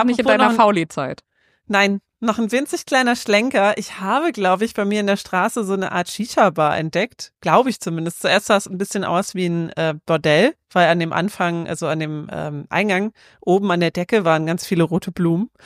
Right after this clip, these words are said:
Speaker 2: Und dann stand da, äh, Zutritt erst ab achtzehn und ich dachte so, huh, wann hat denn hier ein Bordell aufgemacht? Und dann habe ich ein Fenster weiter gesehen, dass da stand, ähm,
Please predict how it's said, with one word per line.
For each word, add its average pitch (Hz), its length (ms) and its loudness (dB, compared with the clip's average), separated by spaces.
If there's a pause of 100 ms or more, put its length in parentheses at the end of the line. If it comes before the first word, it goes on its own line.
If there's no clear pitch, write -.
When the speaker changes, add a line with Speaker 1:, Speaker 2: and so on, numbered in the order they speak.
(260)
Speaker 2:
Und 190 140 0
dann 190 80 4
stand 196 260 0
da, 175 540 2
äh, 175 60 2
Zutritt 233 420 -2
erst - 240 -2
ab 170 120 -2
achtzehn - 380 0
und 180 60 0
ich 180 100 -4
dachte 170 220 -4
so, 156 180 -6
huh, 226 320 -4 (460)
wann - 180 -2
hat 180 140 2
denn 190 100 -6
hier 247 200 2
ein 196 140 -2
Bordell 175 420 2
aufgemacht? 170 580 -2
Und 180 200 -4
dann 262 320 0 (580)
habe 190 120 2
ich 190 120 0
ein 190 120 2
Fenster 196 380 -2
weiter 208 300 2
gesehen, 180 480 -2 (320)
dass 185 180 -4
da 180 160 0
stand, 208 800 -2 (600)
ähm, 180 640 0